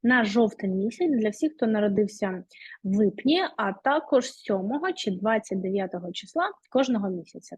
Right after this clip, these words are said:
Це архетип колісниця. А перша колода, яку я беру, це, м, Tarot of Opposition, ось така.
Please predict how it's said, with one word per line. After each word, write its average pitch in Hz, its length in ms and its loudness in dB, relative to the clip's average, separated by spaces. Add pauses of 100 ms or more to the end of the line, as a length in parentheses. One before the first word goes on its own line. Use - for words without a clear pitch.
Це 339 300 2
архетип 240 460 -2 (120)
колісниця. 240 920 0 (560)
А 208 160 2
перша 294 320 2
колода, 370 380 4
яку 254 300 4
я 220 120 6
беру, 202 400 4 (180)
це, 233 560 2
м, 190 580 -4 (280)
Tarot 214 240 2
of 202 220 -10
Opposition, 190 500 -2 (140)
ось 226 160 -6
така. 190 420 -8